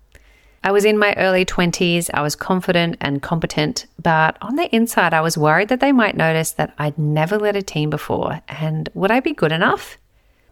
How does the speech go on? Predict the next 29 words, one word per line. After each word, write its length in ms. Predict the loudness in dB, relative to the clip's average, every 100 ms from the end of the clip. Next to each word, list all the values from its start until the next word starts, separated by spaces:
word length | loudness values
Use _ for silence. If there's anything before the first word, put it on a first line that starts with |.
| 0
As 160 | 0
a 60 | 2
new 220 | 4 4
leader, 340 | 6 6 4 2
I 200 | -2 -2
thought 180 | 0 2
it 80 |
was 140 | 2 4
my 100 | 2
duty 380 | 4 4 4 2
to 160 | -2
deliver 420 | 0 2 2 2
hard 340 | 2 2 2 2
feedback, 540 | -2 -2 -2 -4 -12 -20 _ _ -4
tough 260 | 0 0 2
love, 400 | 2 0 -6 -20 _ 2
even 420 | 4 4 4 2
if 140 | 2 0
it 80 | 2
was 300 | 2 2 -4
truly 320 | 0 2 2
tough, 380 | 0 -6 -6 -4
because 380 | -2 2 0 0 -6 -2
everyone 360 | 2 4 4
wants 180 | 4 2
an 80 | 0
honest 300 | 0 0 2
boss, 400 | 2 2 -2 -2
right? 340 | 0 -2 -6